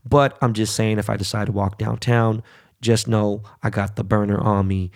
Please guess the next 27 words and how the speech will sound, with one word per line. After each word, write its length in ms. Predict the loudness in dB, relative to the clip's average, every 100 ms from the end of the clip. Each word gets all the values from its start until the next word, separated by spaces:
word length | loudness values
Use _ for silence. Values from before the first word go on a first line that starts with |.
| -18 -20 _ 0
and, 480 | 2 2 2 -2 -2
um, 460 | 0 2 0 -4 -6
I 100 | -2
got 120 | 0 0
a 40 |
great 200 | -2 -2
attorney. 400 | -2 -2 -2 -6 -14 -20 -20 -4 0
<laughs> 300 | 2 2 0 -6 -20 _
Anyways, 440 | 0 2 2 0 0
um, 400 | 2 4 2 -2 -6 0
F 200 | 0 2
Y 120 | 2
I, 260 | 2 0 0
my 160 | -2
Seattle 460 | -4 -2 0 2 0
B 160 | 0
B 120 | -2 -2
D 160 | -2
T 140 | -2 -4
C 180 | -4
boxes 440 | 0 0 0 -2 -2
will 120 | -2
go 200 | 0 0
on 140 | 0
sale 280 | -2 -2 -2
sometime 580 | -2 -4 -2 0 2 0
between 500 | -4 -4 -4 -4